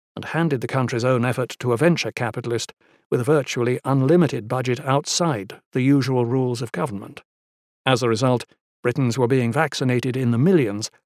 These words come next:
long before the rest of Europe. But this way of working has created layers of complexity and confusion that have left no clear lines of accountability. Even some of those at the top feel a sense of powerlessness,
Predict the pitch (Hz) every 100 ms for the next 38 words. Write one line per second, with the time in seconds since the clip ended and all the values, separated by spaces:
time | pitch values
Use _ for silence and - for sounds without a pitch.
0 | - 131 160 147 143 170 120 110 127 120
1 | - 147 127 139 - - _ _ _ _
2 | _ _ _ _ - 143 160 214 - -
3 | 135 120 123 131 143 127 131 - - 147
4 | 135 143 127 - 110 160 170 151 143 -
5 | 131 - 151 180 - 143 139 120 - 117
6 | 98 151 147 135 135 113 _ _ _ -
7 | 127 120 156 - - - 131 135 131 -
8 | 143 135 123 120 151 113 107 117 113 -
9 | 120 113 117 156 104 - - _ _ _
10 | _ _ - 139 120 113 139 110 117 117
11 | 113 110 - 180 131 - 120 101 - 113
12 | 104 117 - 170 135 101 - 107 107